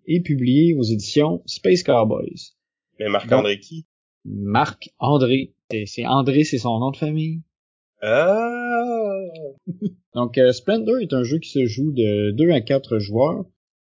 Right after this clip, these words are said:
Speaker 1: et où chaque joueur est en fait, euh, un orfèvre, quelqu'un qui va travailler des, des pierres précieuses et tout ça.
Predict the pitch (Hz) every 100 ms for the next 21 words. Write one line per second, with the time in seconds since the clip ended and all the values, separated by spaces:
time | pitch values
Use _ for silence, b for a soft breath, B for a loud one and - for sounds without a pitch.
0 | _ - 120 170 185 - 170 135 135 160
1 | 170 117 117 110 160 170 170 117 110 107
2 | - 139 147 123 - - - - b -
3 | 123 120 139 135 113 110 110 107 104 120
4 | 120 107 98 101 98 117 113 113 107 -
5 | 123 123 107 -